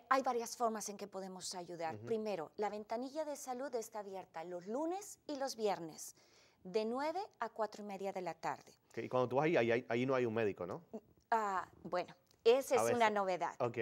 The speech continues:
Speaker 1: Estamos teniendo diferentes servicios.
Speaker 2: Ok.
Speaker 1: Generalmente tenemos médicos cuando menos cuatro veces a la semana.
Speaker 2: Ok.
Speaker 1: Todos voluntarios. El servicio es totalmente gratuito.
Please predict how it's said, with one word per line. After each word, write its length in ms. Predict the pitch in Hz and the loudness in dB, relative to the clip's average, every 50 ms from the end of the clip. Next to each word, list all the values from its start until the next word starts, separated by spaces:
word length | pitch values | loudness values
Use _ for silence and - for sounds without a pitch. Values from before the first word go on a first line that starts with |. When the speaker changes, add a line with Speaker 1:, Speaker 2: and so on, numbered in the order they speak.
| 104 113 131 - | -2 -2 -2 -2
Speaker 1:
Estamos 520 | 254 254 - - 294 311 349 392 392 - | -4 -4 -4 -4 -6 -4 -4 -4 -6 -8
teniendo 500 | - - 277 269 262 262 262 269 262 277 | -10 -10 -8 -8 -6 -6 -6 -4 -4 -4
diferentes 520 | 254 247 220 - 233 214 214 214 - 226 - | -4 -6 -6 -6 -6 -8 -6 -8 -8 -10 -8
servicios. 640 | - 220 196 196 196 180 165 - - 170 170 - | -6 -6 -6 -4 -4 -4 -4 -4 -6 -6 -6 -6
Speaker 2:
Ok. 60 | - - | -6 -6
Speaker 1:
Generalmente 840 | 240 233 233 233 226 240 247 269 277 254 269 269 269 - - 285 | -6 -4 -2 -2 0 0 -2 -2 -4 -6 -8 -8 -8 -6 -6 -6
tenemos 560 | - - 226 220 214 208 208 208 208 190 - - | -6 -6 -8 -8 -8 -8 -8 -8 -8 -8 -8 -6
médicos 600 | 226 233 247 247 254 269 254 - - 247 233 - | -4 -2 -2 -2 -2 -4 -8 -8 -8 -8 -8 -10
cuando 340 | - - 226 208 208 196 190 | -10 -10 -10 -8 -8 -10 -10
menos 380 | 208 208 208 220 220 214 - | -10 -10 -10 -10 -10 -12 -14
cuatro 380 | - _ 226 226 220 220 - 226 | -10 _ -4 -4 -4 -2 -2 -2
veces 340 | 214 208 208 - 214 - - | -2 -2 -2 -4 -8 -6 -6
a 40 | 196 | -4
la 120 | 190 180 | -4 -4
semana. 480 | 175 - 180 175 170 160 147 143 135 - - | -4 -6 -6 -4 -4 -4 -4 -4 -6 -10 -12
Speaker 2:
Ok. 120 | 117 - 104 95 95 - - _ _ _ _ | -12 -10 -10 -10 -10 -12 -16 _ _ _ _
Speaker 1:
Todos 340 | - 262 262 254 294 285 - | 2 4 4 4 0 -2 -4
voluntarios. 720 | 262 240 220 214 208 - 208 190 - 156 147 135 - - - | -4 -4 -4 -4 -4 0 0 0 0 0 -4 -8 -8 -6 -2
El 140 | - 214 208 | 0 0 0
servicio 520 | 208 - 220 208 208 208 196 220 - 254 240 | -2 -4 -6 -6 -6 -6 -8 -8 -6 -6 -6
es 120 | 233 - | -6 -8
totalmente 680 | - - 220 214 - 220 214 220 220 208 208 202 - 208 | -8 -8 -8 -4 -4 -4 -4 -4 -6 -10 -10 -8 -8 -6
gratuito. 560 | 190 185 175 - - 170 156 - _ - | -4 -4 -4 -4 -4 -6 -8 -8 _ -14